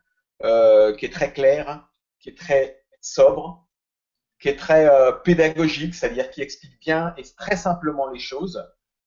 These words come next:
et, euh, et, euh, qui est pour moi l'antithèse d'un site marchand. C'est-à-dire que si vous allez sur mon site qui s'appelle Ifocom Hypnose, vous allez voir, ça clignote pas de tous les côtés,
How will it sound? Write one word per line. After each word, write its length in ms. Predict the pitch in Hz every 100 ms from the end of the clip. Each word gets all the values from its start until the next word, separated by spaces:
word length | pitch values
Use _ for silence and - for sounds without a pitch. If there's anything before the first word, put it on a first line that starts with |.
| _ -
et, 280 | 120 120 113
euh, 460 | 110 107 104 104 -
et, 240 | 110 107
euh, 520 | 101 95 95 90 87 85 _ _ _ _ _ _ _ _ _
qui 260 | - 156 156
est 60 |
pour 220 | 156 135 151
moi 160 | 175
l'antithèse 540 | 175 165 170 180 175 156
d'un 140 | 147
site 280 | - - -
marchand. 360 | 139 - 104 - _ _
C'est-à-dire 580 | _ - 117 123 139 -
que 440 | 104 101 - - _ _ _
si 140 | -
vous 160 | 147 147
allez 160 | 143
sur 220 | 143 143 131
mon 180 | 131
site 300 | 127 - 175
qui 80 | -
s'appelle 340 | 135 - 127 -
Ifocom 500 | 175 160 151 143 127
Hypnose, 400 | 104 143 160 170
vous 80 | 113
allez 140 | 107
voir, 240 | 110 131 -
ça 140 | 131
clignote 380 | - 123 110 -
pas 100 | 131
de 60 | -
tous 80 | 131
les 120 | 120
côtés, 420 | 104 107 117 -